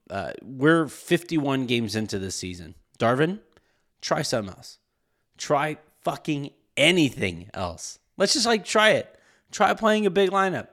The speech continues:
Try it. <laughs> It, it's, it's, it's this notion of, like, well, you know, you gotta get the most talent out there on the court. Yeah, clearly, Darvin, this is working. You're the thirteen seed.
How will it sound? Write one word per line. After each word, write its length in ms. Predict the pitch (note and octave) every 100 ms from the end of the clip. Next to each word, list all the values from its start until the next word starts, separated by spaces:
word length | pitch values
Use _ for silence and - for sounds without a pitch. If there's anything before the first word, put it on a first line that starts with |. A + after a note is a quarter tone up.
| _ _ -
Try 420 | - B3+ C4 -
it. 200 | - _ _ _ _ _ _ _ _ _ _ _ D#3+
<laughs> 440 | - A#3+ F3+ - - _ - - _ - - - _ _ _ -
It, 180 | G3+
it's, 180 | F#3+ D#3
it's, 220 | F3+ D#3
it's 160 | F3+ -
this 200 | G3+ E3
notion 400 | G#3 A3 - G3
of, 140 | D#3+
like, 300 | D3+ D3 C#3+
well, 300 | D3+ D3 B2+ A2+
you 120 | A#2+
know, 120 | G2+
you 100 | F#2
gotta 200 | G#2+ C#3+
get 160 | C#3 C#3+
the 60 | A#2+
most 240 | B2 -
talent 280 | C#3 B2+ A#2+
out 160 | B2
there 80 | A#2+
on 60 | A2
the 60 |
court. 180 | G#2+ D3+
Yeah, 160 | E3+ D#3+
clearly, 580 | - G3+ C4 D#4+ B3+ C3
Darvin, 480 | C3 C#3 C#3 C#3
this 200 | D#3+ A3+
is 160 | A#3 B2
working. 460 | A2 F3 G3 G#2+ - _ _ _ _ _ _ _ _ -
You're 220 | D#3+ F#3+
the 140 | D#3+
thirteen 720 | - - A#3+ B3+ - A3+ C4+
seed. 460 | - - G#2 F#2